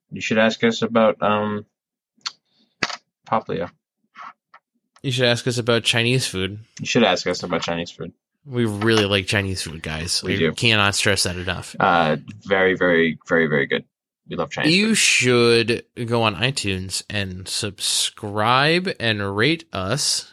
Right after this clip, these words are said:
Speaker 2: if you feel so inclined. Um, and if you, uh,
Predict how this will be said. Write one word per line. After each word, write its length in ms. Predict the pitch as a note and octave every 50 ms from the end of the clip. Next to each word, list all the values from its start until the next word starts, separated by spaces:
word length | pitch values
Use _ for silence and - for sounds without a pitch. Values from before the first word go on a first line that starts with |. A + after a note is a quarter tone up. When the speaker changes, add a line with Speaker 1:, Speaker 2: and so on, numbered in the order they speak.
| _
Speaker 2:
if 140 | - B2+ A2
you 140 | A2+ A2+ G#2
feel 200 | - A2 G#2+ G#2
so 220 | G#2 - A2+ G#2
inclined. 760 | G2+ G2+ G2 F#2+ - G2+ F#2+ F#2 G2 A2+ C#3+ D#3+ E3 - - - _ _
Um, 560 | - G2+ G2+ G2+ G2+ G2 G2+ G2+ G2+ G#2 G#2 _ _ _ _ - _ _ _ _ _ _ _ _ _ _ _ _ -
and 260 | A2+ A2+ A2 G#2 - -
if 300 | - B2+ B2+ A#2+ - -
you, 540 | B2 B2+ B2+ B2+ B2+ B2+ B2+ B2+ B2 B2 B2
uh, 400 | A#2+ A#2+ A#2+ A#2+ A#2+ A#2+ A#2+